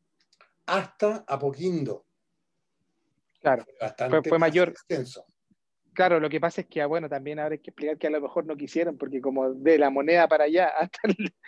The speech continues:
Speaker 2: la Plaza Baquedano está complicada la cosa.
Speaker 1: <laughs> Claro.
Speaker 2: <laughs> Pensaron que a lo mejor <laughs> podía suceder algo con esos equipos, que efectivamente sí son un poco más, un poco más caros de lo normal, para
Speaker 1: No,
Speaker 2: expandir la,
Speaker 1: faltó
Speaker 2: la
Speaker 1: como en,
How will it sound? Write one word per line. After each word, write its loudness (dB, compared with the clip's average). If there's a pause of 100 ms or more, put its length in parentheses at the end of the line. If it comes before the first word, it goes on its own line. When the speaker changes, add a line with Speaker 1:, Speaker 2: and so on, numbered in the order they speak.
(140)
Speaker 2:
la 2
Plaza 2
Baquedano 0
está -2
complicada 0
la 0
cosa. -4
Speaker 1:
<laughs> -4 (420)
Claro. 2 (280)
Speaker 2:
<laughs> -14
Pensaron 2
que -4
a 0
lo 0
mejor 0 (600)
<laughs> -6
podía 2
suceder -2
algo -4
con -2
esos -4
equipos, -6
que -10
efectivamente -6
sí -12
son -4
un -10
poco -6
más, -8 (760)
un -20
poco -4
más -6
caros -6
de 0
lo 0
normal, -4 (380)
para 0
Speaker 1:
No, 0
Speaker 2:
expandir 0
la, 4
Speaker 1:
faltó -10
Speaker 2:
la -2
Speaker 1:
como -8
en, -8